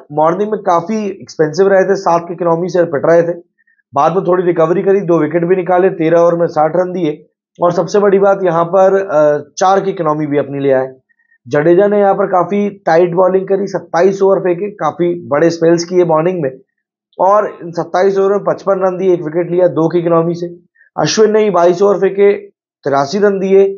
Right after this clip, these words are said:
एक wicket निकाला। बाकी कुलदीप और, अ, कु-,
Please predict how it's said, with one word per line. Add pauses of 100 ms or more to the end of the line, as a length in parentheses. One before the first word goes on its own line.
(340)
एक
wicket
निकाला।
बाकी
कुलदीप
और,
अ,
कु-,